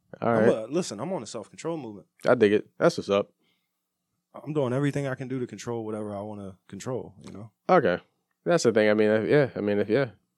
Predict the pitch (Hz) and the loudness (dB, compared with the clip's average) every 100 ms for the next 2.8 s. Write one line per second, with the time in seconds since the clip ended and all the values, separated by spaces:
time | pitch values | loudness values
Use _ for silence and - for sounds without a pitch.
0 | _ _ - 113 117 139 131 107 110 120 | _ _ 4 4 4 2 2 2 2 -2
1 | _ _ _ _ _ _ _ _ _ _ | _ _ _ _ _ _ _ _ _ _
2 | _ _ _ _ _ - 92 92 | _ _ _ _ _ -2 0 0